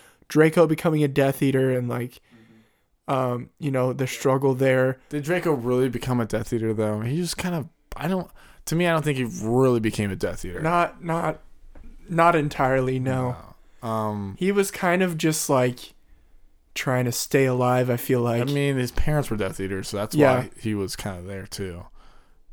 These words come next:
Speaker 2: Um, if his parents were there, I think he would be a good guy, you know?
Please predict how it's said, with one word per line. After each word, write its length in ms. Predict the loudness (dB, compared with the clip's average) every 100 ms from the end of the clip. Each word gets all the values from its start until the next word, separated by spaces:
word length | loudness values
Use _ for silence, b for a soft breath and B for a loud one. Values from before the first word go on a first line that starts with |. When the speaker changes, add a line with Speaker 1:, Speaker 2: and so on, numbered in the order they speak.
| -16
Speaker 2:
Um, 400 | -12 -12 -12 -12 -4
if 180 | -2 0
his 140 | 2
parents 280 | 4 2 0
were 60 | 0
there, 320 | 2 2 0
I 140 | -4
think 220 | -2 -4
he 100 | -2
would 80 | -4
be 120 | -2
a 20 | -4
good 200 | -4 -6
guy, 220 | -12 -14 -16
you 100 | -10
know? 240 | -4 -4